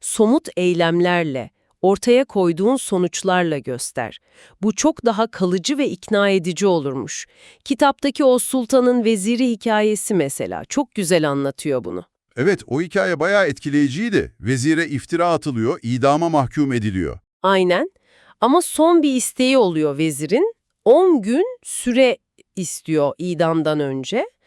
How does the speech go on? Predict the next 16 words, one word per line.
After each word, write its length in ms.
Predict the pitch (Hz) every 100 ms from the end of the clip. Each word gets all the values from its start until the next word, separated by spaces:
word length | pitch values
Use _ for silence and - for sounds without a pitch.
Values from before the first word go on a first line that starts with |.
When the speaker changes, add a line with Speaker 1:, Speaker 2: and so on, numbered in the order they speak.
| _ _ _ _ _ -
Speaker 1:
Bu 180 | 196 294
on 380 | 262 330 403
günde 520 | 302 254 196 175 220 339
ne 140 | 254
yapıyor 480 | 294 349 - 220 170
biliyor 200 | 208 403
musun? 420 | 277 - - 165 _ _ _
Sultanın 800 | - - 285 285 - 294 285 302 -
en 340 | 240 294 277 214
vahşi, 560 | 214 208 - - 262
en 240 | - 226 262
yırtıcı 680 | 196 214 208 - 196 202
köpeklerinin 800 | 220 220 - 196 - 196 196 214
olduğu 480 | 202 180 175 175 180
kafese 540 | - 185 - 175 - 170
giriyor. 520 | 139 120 117 135